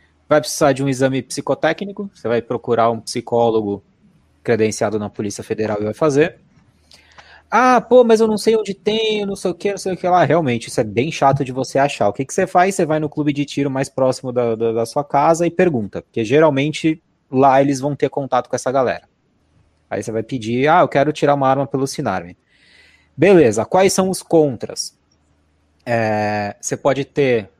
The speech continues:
se não me engano, até quatro armas. Sempre foi seis, mas num dos decretos do Bonoro caiu pra quatro, graças ao, "Ah, ah, ah, aquele mó."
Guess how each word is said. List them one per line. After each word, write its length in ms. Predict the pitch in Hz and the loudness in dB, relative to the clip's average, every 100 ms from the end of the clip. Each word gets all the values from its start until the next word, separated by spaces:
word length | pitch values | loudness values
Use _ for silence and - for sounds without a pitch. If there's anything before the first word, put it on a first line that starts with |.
| 123 - | -18 -8
se 260 | - - 120 | -6 -4 -2
não 300 | 131 196 226 | 0 0 -2
me 100 | 202 | -4
engano, 380 | 160 131 117 | 0 0 0
até 240 | 107 - 131 | -4 -6 -4
quatro 440 | - 123 - 110 | 0 0 -2 -6
armas. 540 | 98 107 120 135 - _ _ | -6 -6 -8 -10 -14 _ _
Sempre 480 | - 170 214 175 | -6 -4 -2 0
foi 240 | 165 151 135 | 0 0 -2
seis, 720 | - 127 127 156 180 - - | -2 -2 0 -2 -8 -12 -14
mas 760 | 117 117 123 127 123 - - - | -6 -2 0 -2 -4 -8 -10 -12
num 280 | - 131 143 | -12 -8 -6
dos 180 | 143 127 | -4 -4
decretos 500 | 135 131 127 120 117 | -2 0 0 -2 -4
do 80 | 120 | -4
Bonoro 500 | 117 120 110 113 110 | 0 -2 0 0 0
caiu 400 | - 127 120 120 | 0 0 2 0
pra 220 | - 113 | 0 -2
quatro, 560 | - 127 156 175 156 - | 2 2 2 0 -6 -4
graças 500 | 117 117 113 - 107 | 0 2 2 0 -2
ao, 340 | 110 107 104 101 _ _ _ _ _ _ _ _ | 0 0 -2 -6 _ _ _ _ _ _ _ _
"Ah, 400 | - 135 139 170 311 | -4 -2 0 0 -2
ah, 360 | 151 143 143 285 254 | 0 2 2 -2 -4
ah, 800 | 143 135 151 156 123 127 123 131 | -4 -2 -4 -4 -6 -8 -8 -8
aquele 500 | 135 _ 110 123 160 | -10 _ -6 -4 -4
mó." 440 | 214 220 110 131 | 0 4 6 4